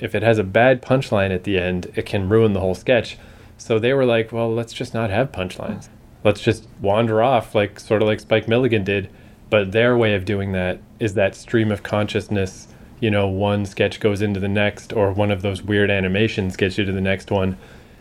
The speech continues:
So it's not that there's never an end to the sketch, but that's not the important part. And then Mister Show later in the nineties clearly did that as well.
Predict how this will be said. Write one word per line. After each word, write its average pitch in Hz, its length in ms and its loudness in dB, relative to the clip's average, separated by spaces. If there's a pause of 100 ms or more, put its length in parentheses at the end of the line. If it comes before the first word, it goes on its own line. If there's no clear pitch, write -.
So 107 480 2 (480)
it's 113 200 -6
not 160 200 2
that 147 120 2
there's 117 160 2
never 120 460 4
an 107 160 -2
end 120 400 0
to 120 100 -4
the 98 80 -4
sketch, 101 440 -2
but 95 100 -8
that's 113 220 0
not 110 160 2
the 110 60 0
important 92 440 0
part. 90 240 -4 (460)
And 117 160 2
then 107 160 2
Mister 110 240 2
Show 107 280 2
later 101 280 0
in 95 100 -2
the 90 60 -2
nineties 95 340 -2
clearly 101 380 0
did 101 180 -2
that 98 160 6
as 92 100 -2
well. 113 240 2